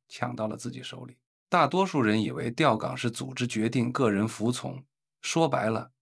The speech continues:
这是一种被驯化出来的幻觉。在职场里，你被挪来挪去的时候，恰恰是你重新选座位的时候。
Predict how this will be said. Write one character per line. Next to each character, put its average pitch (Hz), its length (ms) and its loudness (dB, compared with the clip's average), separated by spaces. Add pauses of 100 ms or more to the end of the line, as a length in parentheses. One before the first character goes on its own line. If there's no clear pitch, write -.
这 131 100 2
是 120 140 2
一 110 80 4
种 73 180 -4
被 104 140 0
驯 120 300 0
化 - 180 0
出 - 160 -6
来 101 160 0
的 104 80 -2
幻 135 300 -2
觉。 - 260 -12 (520)
在 117 160 2
职 117 160 0
场 104 280 2
里， 123 240 -8 (580)
你 101 160 0
被 107 160 4
挪 98 240 2
来 107 180 4
挪 98 240 -2
去 123 220 -2
的 127 80 -8
时 - 160 -8
候， - 320 -10 (500)
恰 - 220 2
恰 110 180 0
是 95 140 -2
你 69 140 -4
重 104 260 0
新 117 180 2
选 127 240 -4
座 131 260 0
位 127 140 -8
的 - 80 -14
时 - 160 -8
候。 - 240 -16